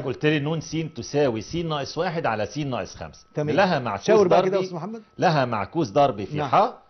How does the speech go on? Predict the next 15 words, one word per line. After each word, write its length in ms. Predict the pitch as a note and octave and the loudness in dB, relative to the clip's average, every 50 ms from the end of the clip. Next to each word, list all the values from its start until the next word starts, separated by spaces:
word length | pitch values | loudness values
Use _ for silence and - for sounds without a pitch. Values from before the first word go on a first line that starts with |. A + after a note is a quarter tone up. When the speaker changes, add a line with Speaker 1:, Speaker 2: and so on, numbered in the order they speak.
| _ - | _ -10
Speaker 1:
آه. 200 | C3+ C3+ A#2+ A2+ | -8 -6 -6 -4
Speaker 2:
اللي 160 | B2 C3 B2+ | -2 2 4
هو 260 | D3 F#3+ F3 F3 D3+ | 4 6 6 4 4
نون 300 | D3 D#3 F3 F3 E3 - | 2 0 -2 -4 -4 -6
أس 140 | A2 - A#2 | -10 -12 -10
سالب 340 | - - C#3+ D3 C3 A#2+ F#2+ | -4 0 0 0 0 0 0
واحد 260 | B2+ - - G2 - | -2 -2 -4 -6 -12
س. 180 | - - - - - _ _ - | -12 -16 -18 -20 -20 _ _ -14
Speaker 1:
نعم. 240 | C#3 C3+ C3 A#2 G#2 - _ _ - F3 | -12 -10 -10 -10 -12 -16 _ _ 0 2
Speaker 2:
أول 240 | F#3 G#3+ G3+ F3+ C#3 | 4 4 4 2 0
حاجة 240 | - F3 F3+ D#3 | 0 0 0 0
خالص 360 | C#3 - D3 D#3+ D3+ D3 - B2 | 0 0 0 -2 -2 -4 -4 -6
أنا 120 | A2 G#2+ | -4 -2
بكتب 340 | A#2 D#3+ D#3+ - - A#2+ G#2 | -2 -2 -2 -2 -6 -8 -8
المجال، 520 | G2+ G2 F#2+ G2 G2 C#3+ F#3 G#3 G3+ F#3 | -8 -8 -6 -2 0 2 2 2 2 -2